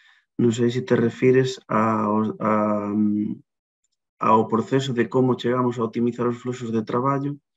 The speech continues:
ou a como se, ou a como se, como se dividen, como se emprega este,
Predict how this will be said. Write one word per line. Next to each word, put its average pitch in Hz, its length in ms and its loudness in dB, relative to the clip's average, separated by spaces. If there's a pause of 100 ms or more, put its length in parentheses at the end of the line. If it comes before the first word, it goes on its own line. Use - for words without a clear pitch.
(360)
ou 113 320 0
a 113 80 -8
como 123 240 2
se, 107 720 -2
ou 117 160 -4
a - 80 -12
como 120 160 0
se, 110 560 -4
como 110 240 -2
se 110 160 -8
dividen, 110 320 -4
como 113 240 -6
se 110 80 -6
emprega 107 400 -4
este, 110 480 -6